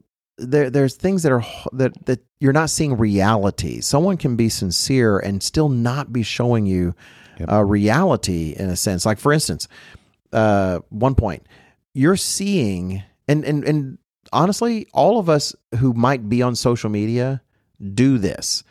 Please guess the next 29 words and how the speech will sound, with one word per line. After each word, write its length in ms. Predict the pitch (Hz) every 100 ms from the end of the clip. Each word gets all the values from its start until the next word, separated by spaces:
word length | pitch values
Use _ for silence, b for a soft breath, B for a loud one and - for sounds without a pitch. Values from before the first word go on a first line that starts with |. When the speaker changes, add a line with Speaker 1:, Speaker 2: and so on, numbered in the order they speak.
| b b
Speaker 1:
This 160 | - 120
is 100 | 165
not, 300 | 139 135 127
this 140 | 127
is 80 | 151
not 200 | 147 123
being 200 | 113 107
insincere. 1000 | 107 117 - 85 78 135 165 78 58 - b b b b b b _ _ _ -
What 280 | 123 143 131
you 120 | 123
post 720 | - 156 208 127 104 - - - _ -
is 180 | 123 113
what 220 | 117 113
you 120 | 123
decided 540 | 110 113 139 156 117 117
was 320 | 117 113 107 _ _ _ -
post-worthy, 680 | 208 294 113 92 69 - - _ _ _
you 100 | 110
know? 280 | 104 117 180 B B B B
Uh, 500 | - 127 123 117 110 104 113
if 260 | - 123 -
you, 140 | 147
if 160 | 143 120
you 60 | 170
had 120 | 165
a 120 | 123
fantastic 800 | 98 - 123 98 98 135 156 - 92
breakfast, 560 | 90 113 - - -
you, 180 | 107 101